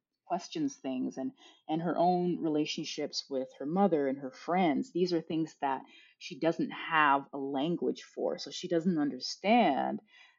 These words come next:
that there's a difference between friendship and love versus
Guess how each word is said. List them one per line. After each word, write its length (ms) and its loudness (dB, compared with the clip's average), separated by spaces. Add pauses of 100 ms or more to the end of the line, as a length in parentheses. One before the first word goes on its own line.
(160)
that 240 2
there's 180 2
a 60 0
difference 460 0
between 760 0 (600)
friendship 640 0
and 160 0
love 600 0 (100)
versus 1080 -4